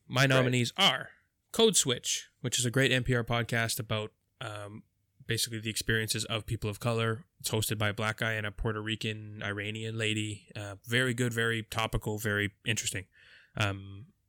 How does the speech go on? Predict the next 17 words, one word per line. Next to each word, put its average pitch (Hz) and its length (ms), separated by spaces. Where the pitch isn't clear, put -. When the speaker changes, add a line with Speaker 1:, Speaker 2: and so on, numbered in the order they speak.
Speaker 2:
Right. 92 180
Speaker 1:
uh, 104 340
and 123 100
then 117 260
Canadian 135 380
History 123 340
X, - 580
which 120 160
is 117 80
another 120 240
great 120 240
one, 123 300
um, 107 680
hosted 117 300
by 107 140
Craig 110 440
Baird. 107 360